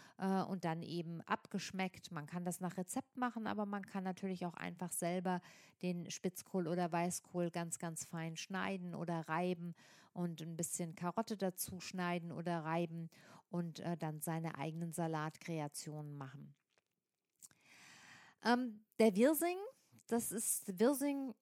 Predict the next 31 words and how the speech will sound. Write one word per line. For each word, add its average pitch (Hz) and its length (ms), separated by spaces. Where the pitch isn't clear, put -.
ist - 340
für 220 80
mich 226 260
wie 214 240
Grünkohl, 269 800
gehört 214 300
zu - 120
den 208 200
Gemüsen, 202 440
zu 202 140
denen 190 260
ich 170 200
mich 190 180
überwinden 226 640
muss. 311 460
Aber 196 400
immer, 311 500
wenn 208 200
ich 202 160
es 190 160
tue, 214 400
freue 175 320
ich 311 180
mich 277 220
eigentlich, 240 420
weil 190 160
er 185 140
eigentlich 185 340
super 175 300
lecker 180 400
schmeckt. 302 400